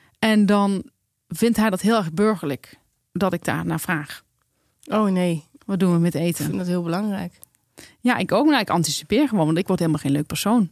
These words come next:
Speaker 2: Nee.
Speaker 1: Dus ik word
Speaker 2: Nee.
Speaker 1: best wel kribbig. Ik heb nu ook best wel honger.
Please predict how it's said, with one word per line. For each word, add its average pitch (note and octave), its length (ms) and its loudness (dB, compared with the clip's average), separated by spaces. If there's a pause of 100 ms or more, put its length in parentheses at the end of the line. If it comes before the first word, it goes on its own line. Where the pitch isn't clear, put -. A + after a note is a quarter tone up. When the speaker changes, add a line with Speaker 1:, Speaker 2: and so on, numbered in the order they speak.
(100)
Speaker 2:
Nee. A3 260 0 (440)
Speaker 1:
Dus D#3 300 -2
ik - 60 -16 (120)
word - 60 -20
Speaker 2:
Nee. F3 120 -4
Speaker 1:
best C#3 120 0
wel D3+ 100 -6
kribbig. F#3+ 480 -2
Ik - 80 -20
heb - 100 -8
nu F3 120 2
ook F3+ 80 -2
best G3 160 -2
wel E3+ 80 0
honger. D#3 340 0